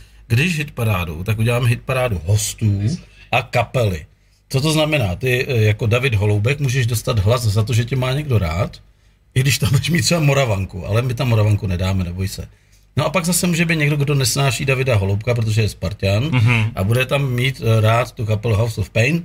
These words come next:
Speaker 1: takže sem dá stejně bod.
Speaker 2: Mhm.
Speaker 1: Eh, ty se zařadíš do hitparády až za čtrnáct dní, protože teď jsi desátý host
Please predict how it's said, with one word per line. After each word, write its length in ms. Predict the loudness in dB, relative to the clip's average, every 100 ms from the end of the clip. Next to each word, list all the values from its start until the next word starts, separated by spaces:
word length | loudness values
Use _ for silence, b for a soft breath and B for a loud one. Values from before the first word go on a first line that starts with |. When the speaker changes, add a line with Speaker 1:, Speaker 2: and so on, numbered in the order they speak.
| -2
Speaker 1:
takže 260 | 0 0
sem 220 | 0 0 2
dá 200 | 2 2
stejně 320 | 2 4 4
bod. 340 | 4 0 -6 _ _
Speaker 2:
Mhm. 300 | 2 4 2 0 0
Speaker 1:
Eh, 200 | 0 0
ty 160 | -2
se 180 | -2 0
zařadíš 480 | 0 0 0 -2 -2
do 80 | 0
hitparády 500 | 0 0 0 0 0
až 180 | 0 0
za 100 | 0
čtrnáct 440 | 0 0 0 0
dní, 300 | 0 0 -2
protože 280 | -2 2 2
teď 180 | 2 0
jsi 160 | -2
desátý 600 | 0 0 2 0 -2 -2
host 420 | 0 0 -2 -8